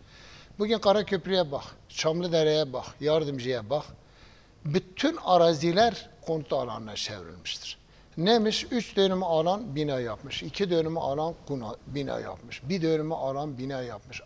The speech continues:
Arazinin komplesi konut alanına çevirdik.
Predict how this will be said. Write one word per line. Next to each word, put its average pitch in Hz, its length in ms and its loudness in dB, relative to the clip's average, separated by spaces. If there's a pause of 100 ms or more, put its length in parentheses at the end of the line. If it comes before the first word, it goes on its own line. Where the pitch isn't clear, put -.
Arazinin 156 800 0 (140)
komplesi 190 840 0 (160)
konut 165 280 -2
alanına 123 420 -4
çevirdik. 104 440 -12